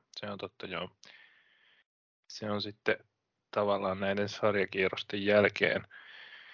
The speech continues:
Mutta eiköhän me oteta suoraan sitten ajatukset Tammisaaren sunnuntaihin ja siihen, miten tää homma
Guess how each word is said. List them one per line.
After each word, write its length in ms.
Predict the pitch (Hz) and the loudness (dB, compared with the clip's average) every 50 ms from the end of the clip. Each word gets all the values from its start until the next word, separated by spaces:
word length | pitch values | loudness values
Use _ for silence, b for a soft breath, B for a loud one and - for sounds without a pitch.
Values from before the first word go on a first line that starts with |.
| B B B B B B B B B B _ _ - | B B B B B B B B B B _ _ 6
Mutta 400 | 190 202 208 202 - - - - B B B B B - | 10 10 10 10 8 2 4 6 B B B B B 6
eiköhän 380 | - 127 113 123 117 120 123 123 | 6 6 8 8 6 6 6 8
me 240 | 123 123 127 127 - _ _ _ _ _ | 8 8 6 6 4 _ _ _ _ _
oteta 340 | - 131 123 123 117 113 127 | 4 6 6 6 8 6 4
suoraan 500 | - - - 139 131 127 123 120 113 110 | 2 2 0 6 8 8 10 8 8 6
sitten 300 | 113 117 - - - 113 | 4 -4 -6 2 6 8
ajatukset 600 | 113 117 113 110 - 110 - - - 107 - - _ _ _ _ _ _ _ _ _ _ _ _ _ _ _ - | 8 8 8 6 4 -4 -6 0 0 0 0 -2 _ _ _ _ _ _ _ _ _ _ _ _ _ _ _ 4
Tammisaaren 800 | - 120 113 110 101 101 - - 107 101 98 98 98 98 101 101 _ _ _ _ _ _ _ _ _ _ _ _ _ _ _ _ _ _ _ _ - - - _ _ _ - - - | 6 6 6 4 0 -4 0 2 2 2 4 4 2 0 -2 -4 _ _ _ _ _ _ _ _ _ _ _ _ _ _ _ _ _ _ _ _ -8 -8 -8 _ _ _ -6 -6 -4
sunnuntaihin 840 | - - - 131 131 127 120 113 110 107 - 113 104 107 110 107 | -4 -6 0 0 2 2 2 0 0 2 2 2 4 4 2 0
ja 80 | 107 101 | -2 -2
siihen, 300 | - - 110 107 104 104 | 0 0 0 0 0 0
miten 320 | 101 101 98 - 104 98 | -2 -4 -4 -4 -4 -4
tää 200 | 104 110 104 104 | 0 0 2 4
homma 380 | 104 110 107 107 107 104 - - | 4 4 4 4 2 0 0 0